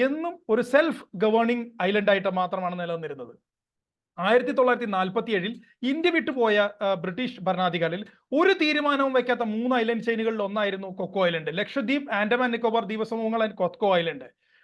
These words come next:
പക്ഷേ ഒരു ഡിസൈസീവ് ഡിസിഷനോടെ സർദാർ വല്ലഭായ് പട്ടേൽ ലക്ഷദ്വീപും ആൻഡമാൻ നിക്കോബാർ ഐലൻഡുകളും നമ്മുടെ സ്വന്തമാക്കി മാറ്റി.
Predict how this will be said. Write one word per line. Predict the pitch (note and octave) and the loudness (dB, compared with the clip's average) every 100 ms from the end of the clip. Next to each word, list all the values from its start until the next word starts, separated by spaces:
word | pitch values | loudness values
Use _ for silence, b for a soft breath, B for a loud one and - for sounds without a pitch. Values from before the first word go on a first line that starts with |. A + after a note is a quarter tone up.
| _ - | _ -4
പക്ഷേ | C4+ D#4+ | 0 2
ഒരു | D#4+ | 4
ഡിസൈസീവ് | B3 C4 E4+ E4 F4+ - | 2 4 2 4 2 2
ഡിസിഷനോടെ | B3 C#4 C#4 C4 | 0 -2 0 2
സർദാർ | B3 A3+ A3+ C4 | 4 2 2 2
വല്ലഭായ് | B3 A#3 A#3+ A3+ | 2 2 0 -2
പട്ടേൽ | A#3 A3 G#3+ | -2 -2 -2
ലക്ഷദ്വീപും | G3+ - C4 G#3 A3+ A3+ | -4 -4 -4 -4 -4 -4
ആൻഡമാൻ | G3+ G3 A3 A3 | -4 -4 -4 -4
നിക്കോബാർ | G#3 G#3 G#3 | -4 0 2
ഐലൻഡുകളും | F#3+ F#3+ F#3 F#3+ F#3 | 2 0 -2 -2 -4
നമ്മുടെ | F3 F3+ | -4 -4
സ്വന്തമാക്കി | F#3+ F3 F#3 F#3 E3+ | -6 -4 -2 -2 -2
മാറ്റി. | E3 C3+ C#3 | -8 -10 -18